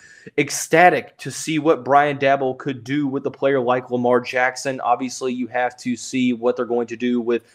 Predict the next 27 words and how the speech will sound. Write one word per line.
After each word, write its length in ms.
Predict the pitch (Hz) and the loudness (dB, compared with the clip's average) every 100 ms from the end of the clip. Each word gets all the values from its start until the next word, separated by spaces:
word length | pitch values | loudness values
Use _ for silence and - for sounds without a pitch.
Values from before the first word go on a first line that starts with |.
| _ | _
Saquon 500 | - 127 - 113 107 | -2 0 2 0 6
Barkley, 480 | 156 175 175 185 185 | 8 8 6 2 4
but, 320 | 131 123 120 | 4 4 6
um, 440 | 120 113 107 95 - _ _ _ _ _ - | 6 6 2 -6 -16 _ _ _ _ _ -8
you 120 | 131 | 0
know, 140 | 135 | 2
they 160 | 131 120 | 4 4
have 200 | 143 127 | 4 2
a 100 | 117 | 0
solid, 560 | - 135 139 147 139 - - - | 0 4 6 6 2 -2 -20 -6
uh, 140 | 127 123 | 0 0
defense 800 | 113 127 135 147 143 135 - - | -2 -8 -2 0 0 -2 -10 -10
to 400 | - 143 131 120 113 | -6 -2 0 -2 -6
pair 240 | - 143 147 | -4 0 2
with 200 | 135 135 | 0 0
that, 280 | 127 156 160 | 2 2 0
and 140 | 123 | -4
it's 120 | 123 | -4
kind 180 | - 147 | -2 0
of 80 | 151 | 2
like 180 | 151 120 | 0 2
Baltimore. 440 | 135 175 123 98 | 2 2 -2 -6
You 160 | 95 104 | -6 -6
know, 100 | 104 | -6
you 200 | 104 107 | -6 -4
have, 400 | 113 120 123 123 | 0 2 0 0
um, 400 | 117 117 117 113 | 0 2 0 -4